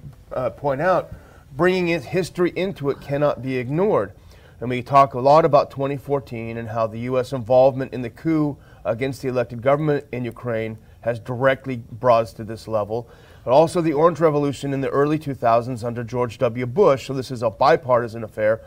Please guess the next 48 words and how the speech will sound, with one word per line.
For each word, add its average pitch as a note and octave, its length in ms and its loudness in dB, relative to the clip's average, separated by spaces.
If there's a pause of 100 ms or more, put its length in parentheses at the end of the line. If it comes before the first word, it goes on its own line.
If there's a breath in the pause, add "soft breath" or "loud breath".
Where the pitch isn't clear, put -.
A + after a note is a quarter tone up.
(220 loud breath)
It's G#2 140 -16
Bush, D#3+ 460 4 (120)
it's A#2 200 -10
Obama C3+ 540 4
with C3 240 -6
the A#2+ 100 -6
Obama-Biden B2+ 920 0
administration, B2 800 -10 (320 soft breath)
and A#2+ 180 -6
now C3+ 240 2
that's A2+ 180 -6
happened. A#2+ 280 -6
These C#3+ 140 -4
are E3 40 -4
the D3 200 -6
antecedents C#3 600 -4
that - 180 -10
laid B2+ 300 -4
the, A#2 180 -10 (320 soft breath)
the G#2 80 -14
path D3+ 600 0
for B2 100 -8
where A#2+ 180 -4
we A2 160 -8
are A2 180 -2
now. G#2+ 380 -8 (560 soft breath)
So C3 180 -6
let's D#3+ 260 -4
look F#3 200 -4
at - 140 0
a - 60 -2
couple D3 340 -2
of B2 80 -6
maps C3+ 380 0
just - 160 -14
to C3+ 60 -10
get C#3+ 140 -4
an C3+ 100 -4
idea. B2+ 640 -2 (340 loud breath)
Uh, A2 140 -2
of A#2 100 -6
course, C3 220 -4
these D3 200 -8
things C3 200 -10
are B2 100 -4
outdated A2+ 420 -2
pretty A#2+ 180 -10
quickly, A#2 500 -8